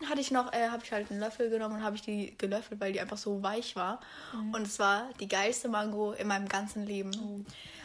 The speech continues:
Speaker 1: Also hat sich wirklich gelohnt und das war auch ein richtiges Highlight. Und vielleicht hat sie auch, äh, einfach so gut geschmeckt, weil sie so viel gekostet hat.
Speaker 2: Wahrscheinlich.
Speaker 1: <laughs> Und weil ich
Speaker 2: Ist
Speaker 1: so
Speaker 2: halt
Speaker 1: viel,
Speaker 2: ein Flugmango.
Speaker 1: aber sie war halt, ich hab danach nie wieder so eine gute Mango gegessen.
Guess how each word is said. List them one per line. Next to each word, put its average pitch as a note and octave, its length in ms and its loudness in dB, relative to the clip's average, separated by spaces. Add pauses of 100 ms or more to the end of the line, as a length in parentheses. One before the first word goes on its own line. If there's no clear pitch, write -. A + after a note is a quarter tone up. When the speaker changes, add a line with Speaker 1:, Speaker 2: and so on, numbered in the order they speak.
Speaker 1:
Also C4 260 6
hat D4 120 2
sich D4 160 -4
wirklich E4 260 -2
gelohnt D4+ 380 4
und B3+ 160 2
das C4 200 0
war A#3 340 6
auch A#3+ 120 10
ein A#3+ 120 -2
richtiges A#3 500 2
Highlight. A#3 500 2 (380)
Und A#3 220 -2
vielleicht B3+ 380 4
hat C4+ 160 -2
sie B3+ 120 2
auch, A3 300 4
äh, G3+ 200 0
einfach A3 340 -2
so - 160 -4
gut A3+ 160 -2
geschmeckt, A3 360 -2
weil G3+ 140 2
sie G#3 120 -4
so G3 120 -2
viel G3+ 180 -4
gekostet - 480 -2 (100)
hat. C4+ 140 0 (280)
Speaker 2:
Wahrscheinlich. B3 460 6
Speaker 1:
<laughs> C#4+ 60 8
Und B3+ 140 4
weil G#3+ 120 8
ich A#3+ 60 2
Speaker 2:
Ist B3 40 4
Speaker 1:
so B3 60 4
Speaker 2:
halt A3+ 60 0
Speaker 1:
viel, B3 120 2
Speaker 2:
ein G3+ 80 -4
Flugmango. G#3+ 260 4
Speaker 1:
aber A#3+ 160 6
sie A#3 160 2
war A3 120 6
halt, A3 220 0 (380)
ich - 100 -6
hab A#3+ 120 4
danach A#3 260 8
nie B3+ 300 8
wieder G3+ 280 2
so G3+ 60 -2
eine G3 160 -2
gute G3+ 240 -4
Mango F#3+ 240 -4
gegessen. G#3 480 -6